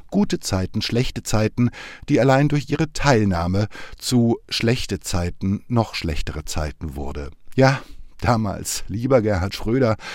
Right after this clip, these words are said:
da waren Sie noch richtig prominent. Heute dagegen sind Sie leidlich peinlich, im besten Fall nur noch ein Gaspromi auf Instagram. Es grüßt Sie herzlich, Ihr Fan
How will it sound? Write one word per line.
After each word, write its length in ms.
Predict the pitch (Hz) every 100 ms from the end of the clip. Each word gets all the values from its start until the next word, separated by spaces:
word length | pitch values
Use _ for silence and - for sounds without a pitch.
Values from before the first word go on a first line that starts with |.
| - - - - -
da 120 | 113
waren 180 | 139 147
Sie 100 | 151
noch 220 | 143 -
richtig 400 | 139 151 - -
prominent. 680 | - 127 135 147 151 - - - - -
Heute 320 | 104 139 156
dagegen 540 | 147 139 143 135 139
sind 220 | 117 127 -
Sie 340 | 127 127 123 113
leidlich 540 | 113 165 156 110 -
peinlich, 580 | - 104 113 107 98 -
im 160 | - 82
besten 360 | 95 - 98
Fall 380 | - 92 95 95 -
nur 160 | 127 123
noch 160 | 110
ein 400 | - 95 90 90 - 107
Gaspromi 880 | 101 87 80 - - 87 85 87 85 - -
auf 240 | 113 -
Instagram. 680 | 76 69 - 71 - 67 67 - - - - - -
Es 220 | 110 -
grüßt 320 | - 107 -
Sie 100 | 101
herzlich, 540 | 85 87 - 90 85 -
Ihr 160 | 156
Fan 400 | 160 90 78 76